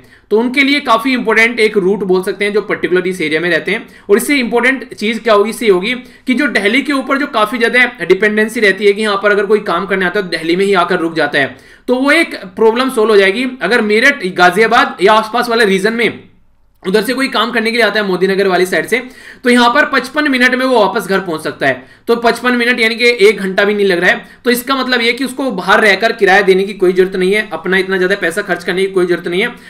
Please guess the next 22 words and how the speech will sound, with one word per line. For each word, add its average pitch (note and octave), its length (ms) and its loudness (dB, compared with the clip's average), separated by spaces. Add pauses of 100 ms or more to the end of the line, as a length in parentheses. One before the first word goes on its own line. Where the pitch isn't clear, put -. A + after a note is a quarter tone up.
(120)
आसानी A#3+ 360 0
से C4+ 180 0
अपना G#3+ 360 -2 (140)
घर G3 140 0
वापस F#3+ 260 2
जा F3 140 0
सकता F#3 260 -4
है A3+ 80 2
और E3+ 140 -4
अपना F3+ 220 -4
काम D#3 200 -6
कर D3 140 -6
सकता C#3+ 240 -8
है। C3 180 -6 (280)
तो A3+ 60 2
इसी C4 180 -2
के C4 120 -2
लिए C4 120 0
यहाँ A#3+ 160 0
पर C4+ 240 -2
एक B3 240 0 (200)
जो G#3 180 4